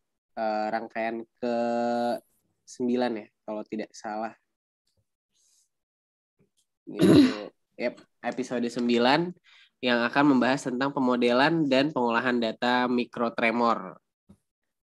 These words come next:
Speaker 1: Nah, em, semoga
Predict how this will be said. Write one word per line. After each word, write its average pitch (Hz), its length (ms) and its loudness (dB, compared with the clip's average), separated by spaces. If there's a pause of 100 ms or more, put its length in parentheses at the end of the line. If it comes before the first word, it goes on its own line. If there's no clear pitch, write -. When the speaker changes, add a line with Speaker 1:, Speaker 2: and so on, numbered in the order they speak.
(220)
Speaker 1:
Nah, 92 320 -8 (320)
em, 107 560 -2 (1400)
semoga 117 800 2